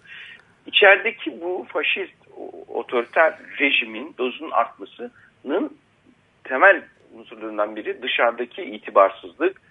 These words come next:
özellikle, e, sınırlarındaki, e, pozisyonu. Yani işte Musul, e, Rakka vesaire bu, bu pozisyonu dünyada hiçbir ülke Türkiye'ye inanmıyor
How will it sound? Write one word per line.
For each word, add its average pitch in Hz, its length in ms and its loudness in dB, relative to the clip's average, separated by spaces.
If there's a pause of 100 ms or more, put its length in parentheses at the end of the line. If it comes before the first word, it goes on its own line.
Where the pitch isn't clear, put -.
(340)
özellikle, 147 760 0 (240)
e, 101 240 -6 (100)
sınırlarındaki, 104 960 -4 (380)
e, 90 320 -4 (340)
pozisyonu. 78 680 0
Yani 113 480 6 (260)
işte - 180 -4
Musul, 110 540 -6
e, - 300 -14 (840)
Rakka 104 720 4
vesaire 113 600 2
bu, 101 160 -10 (220)
bu 156 220 -4
pozisyonu 117 720 -8 (320)
dünyada 156 600 2 (240)
hiçbir 233 320 -4
ülke 127 260 -2
Türkiye'ye 101 560 -6 (340)
inanmıyor 92 680 0